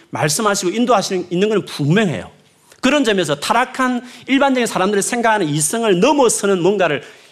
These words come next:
시도하시고 말씀하시는 경우는 있는 건 맞아요. 그러나 그렇다 해서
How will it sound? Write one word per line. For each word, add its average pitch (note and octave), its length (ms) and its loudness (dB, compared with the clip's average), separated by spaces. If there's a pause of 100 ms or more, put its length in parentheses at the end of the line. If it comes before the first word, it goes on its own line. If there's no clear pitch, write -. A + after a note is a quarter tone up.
(180)
시도하시고 A3+ 720 0
말씀하시는 G3 680 0
경우는 C#3+ 260 -2
있는 G3+ 160 2
건 F#3+ 160 2
맞아요. - 500 -8
그러나 E3+ 600 0 (240)
그렇다 B3+ 340 -2
해서 C3+ 640 -2